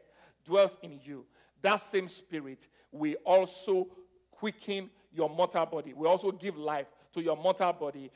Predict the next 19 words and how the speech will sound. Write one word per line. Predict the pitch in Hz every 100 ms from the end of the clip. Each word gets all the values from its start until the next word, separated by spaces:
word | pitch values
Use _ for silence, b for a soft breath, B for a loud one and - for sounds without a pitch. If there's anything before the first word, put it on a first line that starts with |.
| b _
through | - -
his | 156
Spirit | - - 190 160 135 - b _
that | 180 160
dwells | 160 180 175 -
in | 143 135
you. | 143 139 b b -
So | - 190
part | - - 226 220
of | 214 165
what | 208 196
the | 185
resurrection | 175 170 175 196 - 196
of | 185 -
Christ | - 170 175 - - B
obtained | - 165 - 196
for | - 160 139 151
us | 147 - b b
is | 233 233